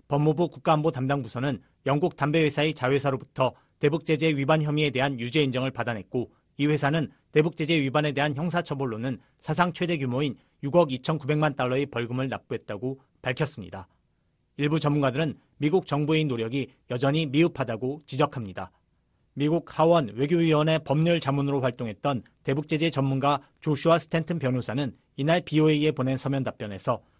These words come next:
아울러 오션 프로젝트는 최근 강간과 실종 위협 속에서 장시간 노동하는 북한 여성들과의 비밀 인터뷰를 통해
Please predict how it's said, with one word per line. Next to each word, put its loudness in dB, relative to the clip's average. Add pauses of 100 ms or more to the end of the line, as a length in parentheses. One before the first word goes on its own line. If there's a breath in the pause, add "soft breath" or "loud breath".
(120)
아울러 4
오션 2
프로젝트는 -2 (220 soft breath)
최근 0 (180 soft breath)
강간과 2
실종 -2
위협 2
속에서 -6 (220)
장시간 0
노동하는 0 (200 soft breath)
북한 -2
여성들과의 2
비밀 0
인터뷰를 -2
통해 -6